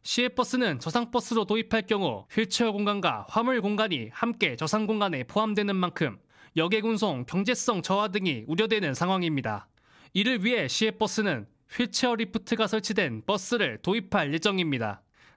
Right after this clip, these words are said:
다만 광역급행형 등 저석버스를 사용해 운행하는 경우에는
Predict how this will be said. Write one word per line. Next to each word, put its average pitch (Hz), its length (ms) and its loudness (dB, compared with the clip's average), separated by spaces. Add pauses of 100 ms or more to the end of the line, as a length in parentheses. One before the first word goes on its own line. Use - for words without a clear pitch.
다만 165 400 0
광역급행형 214 760 0
등 120 320 -2
저석버스를 214 680 -2
사용해 208 500 0
운행하는 202 540 0
경우에는 156 560 0